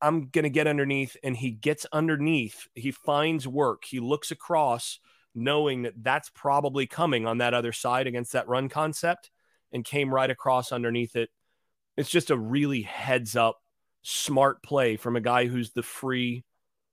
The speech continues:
he's the free safety here. He doesn't have a,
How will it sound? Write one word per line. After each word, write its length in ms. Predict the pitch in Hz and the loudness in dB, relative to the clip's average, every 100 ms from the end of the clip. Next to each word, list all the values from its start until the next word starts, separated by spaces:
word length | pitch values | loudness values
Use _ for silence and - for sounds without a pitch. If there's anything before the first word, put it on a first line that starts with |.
| _ | _
he's 180 | 127 127 | -6 -4
the 80 | 139 | -4
free 260 | - 170 151 | 0 0 2
safety 420 | 151 156 - 110 | 0 -2 -4 -8
here. 180 | 104 98 | -8 -8
He 140 | 123 | -2
doesn't 300 | 127 131 131 | 0 0 -2
have 260 | 135 131 120 | 0 0 0
a, 160 | 117 | -2